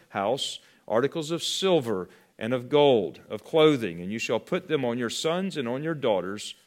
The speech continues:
so you shall plunder the Egyptians. May God add his rich blessing to the reading of his word.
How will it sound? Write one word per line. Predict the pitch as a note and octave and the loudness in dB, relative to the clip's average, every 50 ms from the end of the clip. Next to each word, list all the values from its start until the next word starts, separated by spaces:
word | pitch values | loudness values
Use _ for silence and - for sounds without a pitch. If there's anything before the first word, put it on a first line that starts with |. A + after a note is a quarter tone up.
| _ _ _ _ _ - | _ _ _ _ _ -12
so | - - C3+ A#2+ A#2+ | -4 2 4 4 4
you | A#2+ A#2+ B2 | 4 0 -4
shall | A#2 - C3+ A#2+ A#2 | -6 -4 -4 -4 -4
plunder | - - D3 C3+ A#2 G2+ E2 D2+ D#2 D#2 E2 - _ _ _ _ _ _ _ _ _ _ - | -2 -2 -2 0 0 -2 -4 -6 -10 -10 -12 -14 _ _ _ _ _ _ _ _ _ _ -16
the | - G2 F2+ | -12 -10 -10
Egyptians. | F2+ F2+ F2+ G2+ F#2 E2+ - - - - - - - - - - - - - _ _ _ _ _ _ - - _ _ _ _ _ _ _ _ - | -10 -8 -8 -8 -8 -8 -8 -12 -14 -16 -20 -18 -16 -14 -12 -12 -14 -14 -16 _ _ _ _ _ _ -20 -20 _ _ _ _ _ _ _ _ -18
May | - - | -16 -12
God | F2 G#2 A2 A2 A2 G#2+ G#2 | -6 -2 0 2 2 2 2
add | G#2+ G#2+ G#2 | 2 0 0
his | G2+ G#2+ F#2+ F#2 G2+ | -2 -4 -8 -6 -6
rich | A2 G2 - - | -6 -6 -8 -8
blessing | - C3+ A2 G#2+ G2+ - - G2 F#2 F2+ | -6 -6 -4 -4 -4 -6 -6 -8 -8 -10
to | - G2 | -10 -12
the | E2 E2+ | -12 -10
reading | E2 G#2 A2+ A2 G#2+ G#2+ G2+ | -8 -6 -6 -4 -4 -4 -6
of | F#2+ F#2+ | -6 -6
his | G2 F#2+ F2+ F2+ E2 | -8 -10 -10 -12 -12
word. | D2+ D2+ D2 - - - - | -14 -14 -14 -14 -16 -18 -20